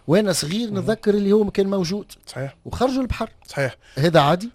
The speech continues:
Speaker 2: هذا عادي على خاطر البلاستيك، آه، وبرشا مواد أخرى كيما البلاستيك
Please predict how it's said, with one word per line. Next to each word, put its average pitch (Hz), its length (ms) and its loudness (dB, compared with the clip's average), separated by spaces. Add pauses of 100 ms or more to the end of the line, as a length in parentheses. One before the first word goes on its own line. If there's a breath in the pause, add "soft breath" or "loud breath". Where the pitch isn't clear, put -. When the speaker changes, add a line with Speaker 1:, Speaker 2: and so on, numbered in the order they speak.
Speaker 2:
هذا 139 280 0
عادي 165 320 4
على 147 120 0
خاطر 156 320 -4
البلاستيك، 143 720 -8
آه، 120 440 -4
وبرشا 135 360 0
مواد 135 240 2
أخرى 127 200 0
كيما 123 160 -6
البلاستيك 156 540 -6